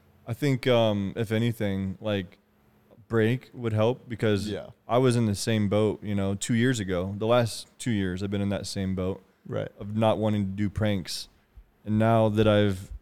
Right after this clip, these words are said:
Speaker 1: kind of, I haven't been away, you know, I, my, my biggest thing during those two years was just uploading enough to keep my channel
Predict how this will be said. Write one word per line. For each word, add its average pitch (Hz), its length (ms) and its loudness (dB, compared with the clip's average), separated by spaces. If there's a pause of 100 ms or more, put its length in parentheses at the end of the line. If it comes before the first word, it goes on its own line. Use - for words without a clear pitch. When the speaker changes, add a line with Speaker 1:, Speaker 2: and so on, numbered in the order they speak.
(460)
Speaker 1:
kind 139 180 4
of, 107 180 2 (140)
I 139 60 2
haven't 147 160 4
been 110 140 6
away, 104 500 4
you 135 240 2
know, 110 260 6
I, 80 140 -2
my, 110 340 2
my 110 180 4
biggest 107 320 2
thing 107 220 2
during 104 240 4
those 98 140 2
two - 140 -4
years 101 300 2
was 98 160 -2
just 98 200 -4
uploading 101 400 0
enough 98 280 0
to 98 100 -10
keep 101 180 -6
my 95 100 -4
channel 98 400 -4